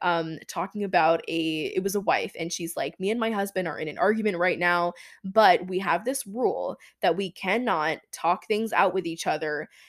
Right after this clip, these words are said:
until we have worked out for twenty minutes." And I died. I laughed so much because I'm like, "Yeah, when I get married, that's a rule that I need to make with my husband."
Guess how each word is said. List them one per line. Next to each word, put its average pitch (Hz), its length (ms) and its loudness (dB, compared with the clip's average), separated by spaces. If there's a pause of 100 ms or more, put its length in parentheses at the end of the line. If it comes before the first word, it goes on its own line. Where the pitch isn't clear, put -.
(140)
until 190 380 -2
we 202 140 -2
have 185 120 2
worked 165 260 -6
out 127 160 -4
for 170 120 -6
twenty 160 300 -6
minutes." 131 340 -6
And 170 240 0
I 226 540 8 (100)
died. 185 500 6
I 180 140 4
laughed 170 420 2
so 180 340 -2
much 170 300 -4
because 196 220 -8
I'm 196 100 -4
like, 180 220 -8
"Yeah, 123 220 -4 (180)
when 208 120 -2
I 196 60 2
get 202 220 0
married, 180 340 0
that's 175 260 -2
a 185 80 -4
rule 180 280 -2
that 170 100 0
I 165 60 0
need 165 160 -8
to - 80 -18
make 156 160 -10
with 175 120 -12
my - 80 -12
husband." 202 120 -10